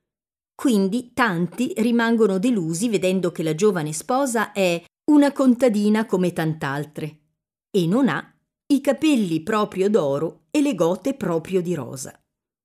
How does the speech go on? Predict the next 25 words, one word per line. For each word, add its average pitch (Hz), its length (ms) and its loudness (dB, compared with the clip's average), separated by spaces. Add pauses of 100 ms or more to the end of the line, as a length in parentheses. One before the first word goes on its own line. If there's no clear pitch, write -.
(440)
Le 254 180 0
critiche 311 480 2
su 202 160 -4
Lucia 277 560 -2
amareggiano 233 640 0
Renzo, 143 600 -6
il 294 180 -2
quale 170 400 2
si 269 320 0
irrita 160 340 -4
sempre 208 420 0
di 196 120 -4
più 311 360 -4
e 254 120 0
si 269 180 -2
rende 277 320 2
sgradevole 214 680 0
con 156 220 -4
tutti. - 460 -14 (760)
Ma 208 260 2
arriva 214 680 2
anche 294 400 0
una 277 220 4
buona 170 280 0
occasione. 147 760 -6